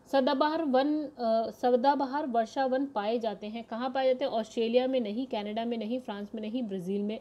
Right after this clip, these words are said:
अमेज़न बेसिन में। उष्णकटिबंधीय सदाबहार वनों का विस्तार विषुवत रेखा से अगर आप देखें तो दस डिग्री उत्तर और दस डिग्री दक्षिणी अक्षांश के मध्य मिलेगा।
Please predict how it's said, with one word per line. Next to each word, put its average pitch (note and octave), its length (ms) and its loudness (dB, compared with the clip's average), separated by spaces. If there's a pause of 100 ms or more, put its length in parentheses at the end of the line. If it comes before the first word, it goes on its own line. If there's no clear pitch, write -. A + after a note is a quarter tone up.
(120)
अमेज़न G3 380 -2
बेसिन F3 280 -4
में। E3+ 200 -8 (2000)
उष्णकटिबंधीय D#4 760 2
सदाबहार B3 640 0
वनों B3+ 260 0
का C4+ 120 2
विस्तार B3+ 380 2
विषुवत C4 480 0
रेखा A#3+ 380 2
से B3+ 260 6
अगर A3+ 240 0
आप B3 120 0
देखें A3 320 -2
तो B3+ 100 2
दस A3+ 280 -4
डिग्री A3+ 280 -4
उत्तर A#3+ 320 -4
और B3 80 0
दस G#3+ 260 -6
डिग्री G#3 280 -4
दक्षिणी G3+ 440 -6
अक्षांश - 500 -12
के A3 60 -6
मध्य F#3+ 300 -6
मिलेगा। G3+ 400 -2